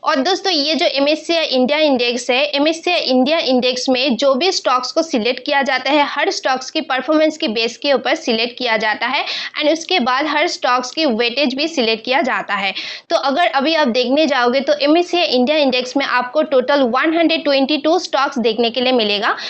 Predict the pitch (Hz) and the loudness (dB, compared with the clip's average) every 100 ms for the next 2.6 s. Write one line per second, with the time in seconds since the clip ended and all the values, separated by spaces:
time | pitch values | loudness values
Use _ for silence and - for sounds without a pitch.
0 | - 294 302 349 269 254 311 311 294 330 | -8 -6 -2 0 0 2 2 2 -2 -4
1 | 247 294 349 285 285 247 247 269 320 240 | -2 0 2 0 0 0 0 2 0 0
2 | 240 269 - 262 277 - | 0 -2 0 -2 -2 -6